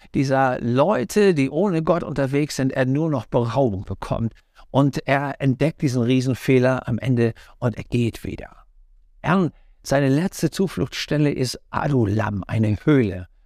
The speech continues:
Und das bedeutet auf Deutsch übersetzt Zufluchtsort. Und in dieser Höhle erlebt er, wie ganz viele Leute zu ihm kommen, die auch in Not sind.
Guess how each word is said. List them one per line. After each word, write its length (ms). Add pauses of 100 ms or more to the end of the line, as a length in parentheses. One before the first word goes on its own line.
(180)
Und 220
das 200
bedeutet 560
auf 140
Deutsch 340
übersetzt 600 (400)
Zufluchtsort. 1600 (500)
Und 180
in 120
dieser 340
Höhle 300
erlebt 400
er, 220 (280)
wie 160
ganz 420
viele 360
Leute 380
zu 160
ihm 200
kommen, 380
die 220
auch 280
in 200
Not 280
sind. 280